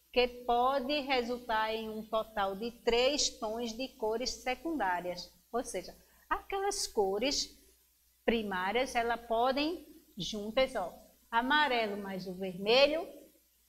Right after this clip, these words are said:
quando a gente junta, vai formar o laranja, forma uma cor secundária.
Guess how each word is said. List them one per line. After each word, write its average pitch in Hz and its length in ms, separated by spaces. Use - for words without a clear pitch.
quando 208 260
a 202 60
gente 214 340
junta, 320 800
vai 208 220
formar 208 500
o 208 80
laranja, 240 920
forma 285 320
uma 269 400
cor 294 240
secundária. 240 1040